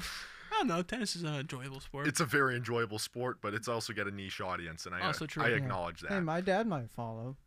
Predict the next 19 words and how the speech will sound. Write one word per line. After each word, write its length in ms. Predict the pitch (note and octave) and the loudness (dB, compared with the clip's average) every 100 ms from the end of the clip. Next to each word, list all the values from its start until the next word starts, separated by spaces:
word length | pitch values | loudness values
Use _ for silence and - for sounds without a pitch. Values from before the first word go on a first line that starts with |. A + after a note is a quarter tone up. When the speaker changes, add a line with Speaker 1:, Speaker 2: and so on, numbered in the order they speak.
| _ | _
Speaker 3:
He 140 | E3+ | -2
was 140 | A3 E3+ | -2 -2
a 40 | |
big 260 | C3 A#2+ A#2 | -2 -4 -4
tennis 360 | C3 B2 - | -4 -4 -6
guy 240 | B2+ A#2 A#2 | -6 -4 -4
growing 380 | B2 A#2 A2 | -4 -2 -2
up. 140 | G#2+ C#3 - | -4 -6 -2
Speaker 2:
Big 160 | A#2+ | 0
tennis 240 | C3 C3+ - | 2 0 2
guy? 200 | C#3 D#3 - _ - | 0 0 -6 _ -6
Speaker 3:
Yeah. 140 | F3+ F#3 - | -6 -6 4
Speaker 1:
Big 60 | F3+ | 8
Speaker 2:
We're 60 | |
Speaker 1:
tennis 100 | G#3 | 8
Speaker 2:
more 140 | B3 A#3+ | 10 10
Speaker 1:
guy. 60 | G3+ | 10
Speaker 2:
about 160 | E3+ | 8
the, 340 | C#3+ B2 G#2 | 8 8 6